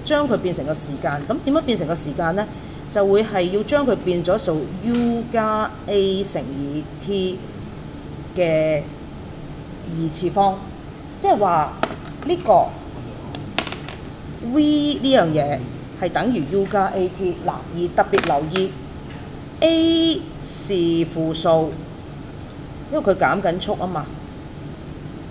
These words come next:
OK，而U是常數，即係已經有固定嘅情況。嗱，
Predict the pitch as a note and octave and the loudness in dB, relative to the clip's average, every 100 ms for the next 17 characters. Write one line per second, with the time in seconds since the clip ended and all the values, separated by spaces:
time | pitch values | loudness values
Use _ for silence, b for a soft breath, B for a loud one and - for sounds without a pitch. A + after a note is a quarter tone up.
0 | - - G3 G#3 E3 - - D#3 F3 E3+ | -12 -8 -4 -2 -2 -4 -10 -6 4 6
1 | E3+ F3 G3 D#4 D#4 D#4+ D#4 C4 - - | 4 2 4 6 8 6 4 2 -2 2
2 | F3+ E3+ E3+ E3 D#3+ - - - - - | 4 6 6 2 0 -8 -12 -12 -12 -12
3 | - - - - D#3+ D3+ D3+ F3 E3+ E3 | -12 -12 -10 0 2 2 2 4 4 4
4 | D4+ - - B3 C#4+ - F#3+ F3 F3 F3 | 2 2 0 6 6 6 2 4 4 4
5 | E3 C#3+ C#3+ - - - - - - F3 | 2 0 -6 -10 -14 -14 -14 -12 -4 -2
6 | D#3+ E3 C#3 E3+ D#3 D3+ - D#3 | -2 -4 -2 4 4 4 0 -2